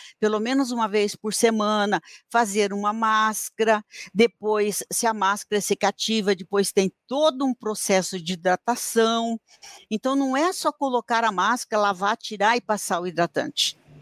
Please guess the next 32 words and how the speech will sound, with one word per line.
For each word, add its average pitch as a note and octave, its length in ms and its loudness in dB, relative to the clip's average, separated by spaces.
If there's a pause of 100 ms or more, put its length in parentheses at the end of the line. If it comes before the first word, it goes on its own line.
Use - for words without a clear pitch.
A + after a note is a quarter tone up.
(360)
Não F#3 140 2
funciona A3+ 640 0
assim. A#3 400 0 (260)
Aí F3 180 2
você F#3+ 280 -2 (160)
pode A3 500 0 (140)
estar G3+ 240 2
combatendo. G#3 720 0 (720)
Então, C#4+ 240 2
por D4 120 -2
exemplo, A3+ 320 -2
no G#3 180 0
teu A3 220 0
caso, C4 460 0
o A3 40 -12
que A#3 140 -10
que B3 100 0
eu A#3+ 60 2
recomendo? G3 760 2 (240)
Usar B3+ 340 2
o D#4 80 2
secativo C#4 640 0
pontual, C#4 1000 0 (480)
só D#4+ 480 0 (160)
aonde C4 540 0
você B3+ 320 -2
está B3 280 0 (140)
tendo A#3+ 380 0
o A#3+ 200 0
problema A3+ 480 -2
da A3 240 2
acne. F3 400 0